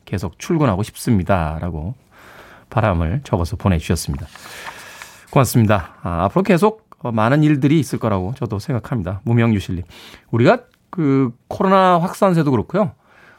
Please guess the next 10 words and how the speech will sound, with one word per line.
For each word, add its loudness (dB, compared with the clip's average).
어떤 2
의미에서 2
본다면 2
이게 0
추운 -6
겨울이 2
가장 -2
바닥이 0
아닐까 0
하는 0